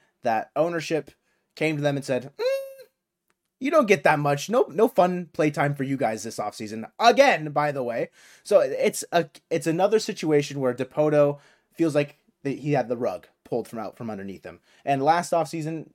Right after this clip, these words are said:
they tried just getting small pieces like a Pollock, a La Stella, a Trevor Gott, and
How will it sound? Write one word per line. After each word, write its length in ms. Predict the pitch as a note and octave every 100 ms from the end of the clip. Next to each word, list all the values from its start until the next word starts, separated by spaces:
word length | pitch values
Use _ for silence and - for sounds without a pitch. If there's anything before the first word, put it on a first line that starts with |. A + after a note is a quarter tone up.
| -
they 120 | - A#2+
tried 440 | - C3 B2+ A#2+
just 340 | A#2+ A2+ C3+
getting 300 | B2+ C3 B2
small 420 | - - B2 A#2 A#2+
pieces 500 | - A2+ - A2+ G#2+
like 160 | G#2
a 60 | G#2+
Pollock, 480 | - A2+ A2 G#2 -
a 60 |
La 100 | G#2+
Stella, 480 | G#2+ - G#2+ G2+ G#2
a 60 | A2
Trevor 320 | - G2 A2
Gott, 380 | A2 G2+ - - _ _ _
and 320 | - A#2 A#2